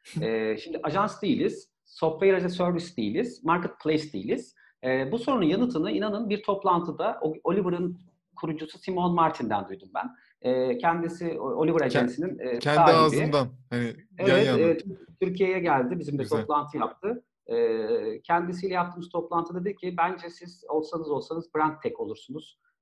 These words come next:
Speaker 2: Bu tan-,
Speaker 1: Aa.
Speaker 2: tanım sizin için çok iyi." dedi.
Speaker 1: Çok
Speaker 2: Ee,
Speaker 1: güzelmiş.
Speaker 2: şimdi brand tech, e,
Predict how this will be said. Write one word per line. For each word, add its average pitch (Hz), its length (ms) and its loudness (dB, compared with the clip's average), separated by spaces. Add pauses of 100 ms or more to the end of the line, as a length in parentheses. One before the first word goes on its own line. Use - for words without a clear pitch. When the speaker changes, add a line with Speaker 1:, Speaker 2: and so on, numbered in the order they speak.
Speaker 2:
Bu 143 80 -6
tan-, 143 320 2
Speaker 1:
Aa. - 20 -8
Speaker 2:
tanım 139 380 0
sizin 127 220 -6
için 175 220 -4
çok 170 240 2
iyi." - 140 -4
dedi. - 320 -8
Speaker 1:
Çok 160 180 2
Speaker 2:
Ee, - 60 -20
Speaker 1:
güzelmiş. 107 560 -2
Speaker 2:
şimdi - 140 -20 (220)
brand 226 300 2
tech, 233 280 0
e, 151 500 2